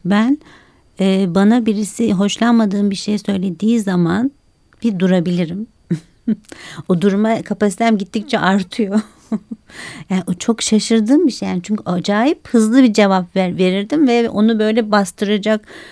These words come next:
haklı olmak için. İşte kırılsam bile yani onun üzerine çıkayım gibi bir cevap verdim. Şimdi orada durabiliyorum.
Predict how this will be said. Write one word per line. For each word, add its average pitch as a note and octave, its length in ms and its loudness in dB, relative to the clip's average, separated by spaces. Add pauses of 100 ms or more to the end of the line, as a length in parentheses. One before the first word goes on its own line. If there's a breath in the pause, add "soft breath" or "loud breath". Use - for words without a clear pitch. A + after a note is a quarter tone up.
(140 loud breath)
haklı G3 400 -2
olmak G3 420 2
için. F3 340 -12 (100)
İşte E3+ 400 -12 (160)
kırılsam G#3+ 680 2
bile G#3 160 -2
yani A#3 420 -2
onun A3+ 180 2
üzerine A3 380 0
çıkayım G3+ 440 -4
gibi F3+ 180 -2
bir F3 100 -4
cevap F3+ 400 -2
verdim. A#3 260 0
Şimdi B3 220 2
orada B3 240 0
durabiliyorum. C4+ 680 4